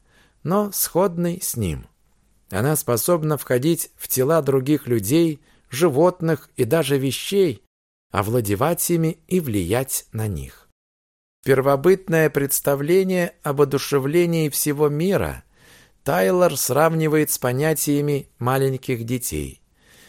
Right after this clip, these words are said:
Первыми существами, доступными детскому пониманию, становятся люди, в первую очередь они сами.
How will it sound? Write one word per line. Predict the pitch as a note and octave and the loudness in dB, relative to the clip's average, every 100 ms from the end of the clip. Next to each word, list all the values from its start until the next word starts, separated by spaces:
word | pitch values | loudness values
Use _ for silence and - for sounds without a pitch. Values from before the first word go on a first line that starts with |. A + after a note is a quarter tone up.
| _ _ | _ _
Первыми | D3+ F3+ E3+ F3 E3 | 4 4 4 0 0
существами, | D3 D3+ C#3 D#3 C3 - E3+ G3 C3+ C#2 - _ _ _ - | -2 -2 -4 -4 -4 -2 0 0 -2 -4 -8 _ _ _ -6
доступными | G#2+ G#2+ - D#3+ C#3+ C#3+ C3+ | -4 -2 -2 -2 0 0 0
детскому | B2 C#3+ - - B2 | 2 2 2 -2 -4
пониманию, | A#2+ A#2+ A#2+ C3 D#3+ B2+ C#2 B1 _ _ _ _ _ | -2 -2 -2 -2 -2 -4 -6 -10 _ _ _ _ _
становятся | - - C#3 F3+ F3 D#3+ D#3 | -10 -2 0 0 0 0 0
люди, | D3 F#3+ G3+ F#3+ F3+ - | 0 0 0 -2 -2 -6
в | - | -10
первую | - D#3+ D3+ D3 C#3+ | 2 4 4 4 4
очередь | E3 - D3+ D3 C3+ - | 2 0 -2 -2 -4 -6
они | C#3+ C3+ C#3+ | -4 -2 -2
сами. | - F2 C#2+ B1 - | -2 -2 -4 -8 -14